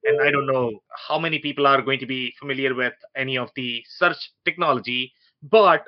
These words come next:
when I look at e-commerce, search is one of the pillars. So they focus on three different pillars. Number one is going to be search.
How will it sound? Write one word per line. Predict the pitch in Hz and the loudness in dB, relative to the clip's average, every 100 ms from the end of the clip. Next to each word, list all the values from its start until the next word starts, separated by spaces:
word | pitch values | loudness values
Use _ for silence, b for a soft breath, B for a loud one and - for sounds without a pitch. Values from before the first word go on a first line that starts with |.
| 160 | -2
when | 170 | 2
I | 175 | 4
look | 160 156 | 2 2
at | 156 - | 0 0
e-commerce, | 160 165 - - 147 151 196 190 165 147 - _ | -8 -8 -6 -2 0 4 6 6 4 0 -16 _
search | - 247 247 - | 2 2 2 -4
is | 170 143 | -4 0
one | 143 | 2
of | 147 127 | 0 0
the | 139 - | -10 -8
pillars. | 117 101 - - _ _ | -4 -4 -4 -14 _ _
So | - 185 175 | 0 2 4
they | 180 208 202 196 - | 6 8 6 4 -2
focus | 202 190 180 | -2 0 -2
on | 165 156 _ | -2 -6 _
three | - 226 214 202 147 _ _ - | 0 4 4 2 -4 _ _ -2
different | 139 175 165 143 | 0 2 0 -2
pillars. | 135 123 95 - _ _ 139 | -2 -2 -2 -8 _ _ -4
Number | 160 156 | 0 2
one | 160 220 220 - | 6 6 4 -2
is | 160 - | -8 -6
going | 160 | -6
to | 139 | -4
be | 147 143 139 127 _ | -2 0 -2 -4 _
search. | - 196 143 | 0 2 2